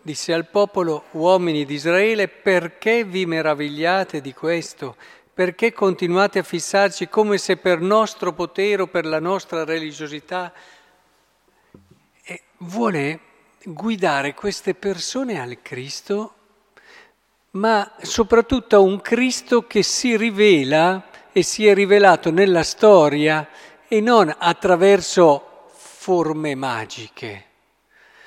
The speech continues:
ma attraverso l'unica vera grande magia che c'è nella storia, che è l'amore.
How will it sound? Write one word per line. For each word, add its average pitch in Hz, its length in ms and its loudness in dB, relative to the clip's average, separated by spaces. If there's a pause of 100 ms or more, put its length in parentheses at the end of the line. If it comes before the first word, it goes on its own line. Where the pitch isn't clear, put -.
(180)
ma 143 260 -4
attraverso 143 840 -4
l'unica 139 840 -4
vera 127 680 -4
grande 139 680 -4
magia 120 760 -8
che 120 160 -12
c'è 131 240 -8
nella 117 280 -12
storia, 131 600 -10
che 123 240 -10
è 120 40 -10
l'amore. 113 640 -12